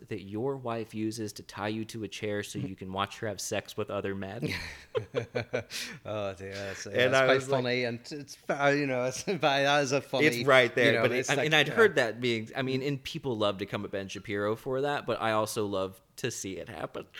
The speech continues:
Speaker 2: <laughs>
Speaker 1: I love to see it. I like, he's just trying so hard to be cool and it doesn't work. But anyway.
Speaker 2: I don't, see, I, fi-, I should,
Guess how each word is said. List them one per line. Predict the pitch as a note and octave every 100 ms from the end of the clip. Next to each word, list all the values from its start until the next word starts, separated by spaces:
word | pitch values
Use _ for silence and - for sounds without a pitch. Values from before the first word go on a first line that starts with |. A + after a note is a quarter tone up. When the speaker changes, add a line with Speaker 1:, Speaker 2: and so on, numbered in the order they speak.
| A#2
Speaker 2:
<laughs> | - -
Speaker 1:
I | - A2+
love | A2+ B2+ A#2+ G#2
to | G#2+
see | - F#2+
it. | F2+ -
I | A#2 A2+
like, | A2 G2+
he's | C3 B2+ A2
just | B2 -
trying | A2 A2+ G#2
so | - G#2+
hard | G#2+ G#2+ G#2+ G#2
to | G#2+ G2 -
be | A#2 G#2+
cool | - A2 A2 G#2+
and | G#2+
it | G#2+ G2+
doesn't | G#2 G2+
work. | G#2 G#2 F#2
But | B2
anyway. | A#2 G2 F#2 -
Speaker 2:
I | B2+
don't, | E3 G#3 D#3
see, | F#3
I, | E3
fi-, | D#3 G3+
I | E3
should, | - E3+